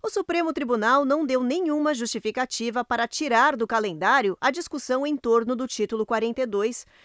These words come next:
mas a decisão anunciada pela Corte acontece alguns dias depois do presidente Biden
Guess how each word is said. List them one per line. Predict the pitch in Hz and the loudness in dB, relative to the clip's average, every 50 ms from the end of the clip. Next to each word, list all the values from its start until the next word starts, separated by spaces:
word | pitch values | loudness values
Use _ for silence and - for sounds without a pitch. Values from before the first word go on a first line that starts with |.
| - - _ | -20 -20 _
mas | _ 196 208 226 240 247 208 | _ 0 2 2 2 2 0
a | 240 | 0
decisão | 226 214 247 226 - 247 220 185 220 240 254 | 0 0 -2 -2 -2 -6 -2 0 0 2 2
anunciada | 247 233 233 247 269 254 - - 233 226 220 233 262 247 247 247 | 2 2 2 0 0 -2 -4 -2 2 4 4 4 4 2 -2 -4
pela | - 254 247 233 196 | -2 0 0 0 -2
Corte | - - 214 247 277 269 - - 285 - - - - | 0 2 2 2 2 2 0 -8 -10 -10 -12 -20 -10
acontece | - - 370 349 302 285 240 262 277 302 285 - | -10 -4 0 0 0 0 0 0 0 0 2 0
alguns | 277 240 220 285 349 359 277 202 | -2 0 -2 -4 -2 -2 -4 -4
dias | 185 247 285 277 240 | -2 2 2 2 2
depois | 220 302 311 - - 226 277 349 339 | 2 -4 -4 -2 0 0 0 2 0
do | 247 262 | -2 -4
presidente | 233 - 247 226 220 202 226 226 226 214 - 196 | -4 -4 -4 -4 -2 0 0 0 0 -2 -6 -2
Biden | 165 185 202 247 277 220 196 180 | 2 2 4 4 2 0 -2 -6